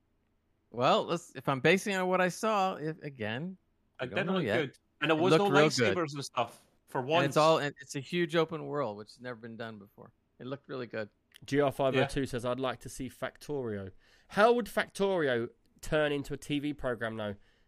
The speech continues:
Speaker 3: Surely it would
Speaker 1: Yeah,
Speaker 3: be,
Speaker 1: it's
Speaker 3: it'd
Speaker 1: just
Speaker 3: be more of a
Speaker 1: building stuff all the time.
Speaker 3: documentary. <laughs> Uh, they've already brought it out, how it's made. <laughs>
Speaker 1: That's, yeah, that's true. Yeah.
Speaker 3: <laughs>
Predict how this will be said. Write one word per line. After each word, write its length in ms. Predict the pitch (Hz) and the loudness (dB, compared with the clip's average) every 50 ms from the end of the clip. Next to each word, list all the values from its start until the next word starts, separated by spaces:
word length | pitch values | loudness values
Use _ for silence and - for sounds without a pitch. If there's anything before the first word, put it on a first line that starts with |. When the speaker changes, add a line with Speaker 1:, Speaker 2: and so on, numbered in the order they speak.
| _ _ _ | _ _ _
Speaker 3:
Surely 360 | - - - 196 208 196 180 | -8 -2 2 2 2 2 0
it 40 | 156 | -2
would 120 | 143 139 | -4 -6
Speaker 1:
Yeah, 60 | 139 165 | -2 0
Speaker 3:
be, 20 | 151 143 | 0 0
Speaker 1:
it's 160 | 135 131 - | 0 -2 -4
Speaker 3:
it'd 100 | 170 175 147 | -6 -6 -4
Speaker 1:
just 60 | - | -2
Speaker 3:
be 80 | 208 202 | -2 4
more 100 | 196 196 | 4 6
of 60 | 190 | 6
a 40 | 190 | 6
Speaker 1:
building 160 | 165 135 113 | 4 2 0
stuff 140 | 107 175 165 | 0 0 0
all 40 | 117 | 0
the 200 | 110 - 110 113 | 0 0 0 0
time. 40 | 123 - | 0 -2
Speaker 3:
documentary. 360 | - - - 120 104 98 - - _ _ _ _ _ - - - 247 | -4 -4 -4 -4 -4 -4 -10 -14 _ _ _ _ _ -20 -8 -8 -8
<laughs> 240 | - - 254 233 - - 190 202 - _ _ - 185 170 - 165 170 151 - _ - | -2 -2 -2 -2 -2 -10 -16 -16 -16 _ _ -4 -4 -4 -4 -8 -16 -18 -16 _ -6
Uh, 80 | - - - | -6 -6 2
they've 200 | - 202 220 202 | 4 4 6 6
already 200 | 233 226 220 196 190 | 6 6 6 4 4
brought 220 | - 196 190 185 | 4 2 2 4
it 60 | 180 | 2
out, 240 | 190 214 190 117 120 | 2 2 2 2 0
how 240 | 127 151 165 170 165 | 0 2 2 2 2
it's 120 | 156 139 | 0 -2
made. 340 | 165 180 185 165 127 - - - - - _ _ _ _ _ - - | -4 -2 -2 -2 -2 -4 -6 -6 -6 -16 _ _ _ _ _ -4 -4
<laughs> 80 | 269 262 - - 254 - 349 - - - - - _ - - _ - _ _ _ _ _ _ - | -4 -4 -2 -8 -4 -4 -4 -2 -2 -8 -8 -8 _ -14 -14 _ -20 _ _ _ _ _ _ -8
Speaker 1:
That's, 200 | 147 139 - - | -8 -8 0 4
yeah, 180 | 160 170 175 | 6 8 8
that's 180 | 151 135 - - | 6 4 2 2
true. 260 | - 208 185 156 131 - 311 - | 4 4 4 4 4 2 0 0
Yeah. 280 | - 147 160 160 - 147 - | 2 2 2 2 2 0 -2
Speaker 3:
<laughs> 60 | - | -2